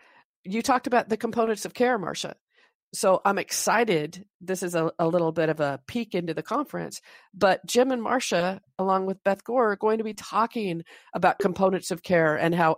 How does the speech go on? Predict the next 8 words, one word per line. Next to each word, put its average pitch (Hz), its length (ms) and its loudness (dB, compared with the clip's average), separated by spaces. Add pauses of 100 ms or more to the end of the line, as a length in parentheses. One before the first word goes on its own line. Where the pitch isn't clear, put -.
ecri 165 580 0 (380)
has, 165 500 2 (300)
this 180 280 -6
top 202 260 -2
ten 196 180 0
list 185 240 -4
from 170 160 -6
ecri 160 500 -4